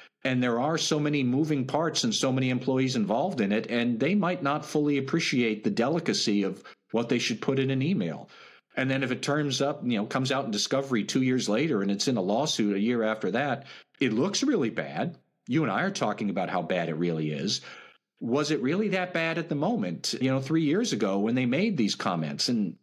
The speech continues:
like, I don't know yet. That's the sort of thing I want to see how that gets handled in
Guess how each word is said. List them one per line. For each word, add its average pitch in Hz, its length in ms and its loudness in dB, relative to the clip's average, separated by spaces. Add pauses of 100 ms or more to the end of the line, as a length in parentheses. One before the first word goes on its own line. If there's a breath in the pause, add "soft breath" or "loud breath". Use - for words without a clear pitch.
(160)
like, 104 320 -6
I 147 200 0
don't 185 260 0
know 160 180 0
yet. 143 260 -4
That's 135 240 -2
the 175 100 -4
sort 160 220 0
of 139 60 -8
thing 180 200 0
I 113 80 2
want 113 240 0
to - 60 0
see 135 360 0 (280 loud breath)
how 139 220 -2
that 135 140 0
gets 127 220 -2
handled 131 460 0
in 98 380 0